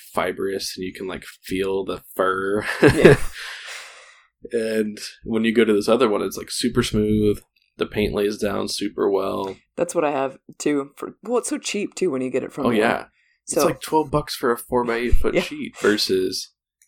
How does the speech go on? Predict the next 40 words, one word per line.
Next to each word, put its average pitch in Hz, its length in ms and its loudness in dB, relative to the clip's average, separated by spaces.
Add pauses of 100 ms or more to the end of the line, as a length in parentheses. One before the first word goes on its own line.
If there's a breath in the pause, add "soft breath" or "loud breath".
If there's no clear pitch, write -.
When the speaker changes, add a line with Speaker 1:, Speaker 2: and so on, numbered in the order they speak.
(200)
Speaker 1:
like, 92 280 0 (260)
eight 117 240 -4
dollars 92 420 0
for 90 220 -4
a 76 100 -6 (140)
two-by-four 107 560 -2
foot - 240 -6
sheet - 240 -6
at - 100 -4 (220)
Home 101 160 -4
Depot. 113 320 -6 (240)
So 101 680 4
it 107 100 2
ends 123 180 4
up 101 100 0
being 98 280 0
cheaper 92 640 -2 (160)
to - 80 -14
buy 92 220 2
it - 100 -2
from 95 140 -10
them 92 160 -10
anyway. 90 440 -4
It's - 140 -2
just - 160 -4
a 107 60 -4
matter 95 180 -2
of 87 80 -10
transporting 92 640 -4
it 98 140 -12 (240)
home 98 340 0
and 92 160 -14
cutting 92 300 -6
it 92 100 -12
down 92 340 -6
and - 220 -12 (260)
everything - 280 -10
else. 104 340 -6 (140)
Speaker 2:
Mm-hmm. 147 300 -6 (420)
Speaker 1:
But 98 320 4